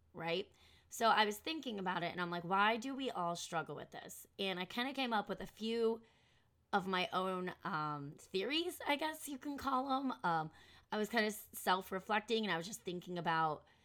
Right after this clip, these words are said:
you know, people in their scenarios and how many people struggle with this. So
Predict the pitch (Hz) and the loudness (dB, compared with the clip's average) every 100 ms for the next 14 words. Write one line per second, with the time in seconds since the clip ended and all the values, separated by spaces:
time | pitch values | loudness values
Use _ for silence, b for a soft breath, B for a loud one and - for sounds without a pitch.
0 | b 196 190 170 214 190 202 175 190 180 | b -2 -2 -2 -4 -2 -2 0 -2 -2
1 | 180 185 165 170 165 160 156 180 170 170 | -2 -4 -2 -2 0 0 -2 -4 -4 -2
2 | 165 151 160 151 147 - 208 175 160 160 | -2 -4 -8 -10 -10 -4 -2 -2 -4 -8
3 | - 165 - 170 170 156 | -10 -10 -8 -2 0 0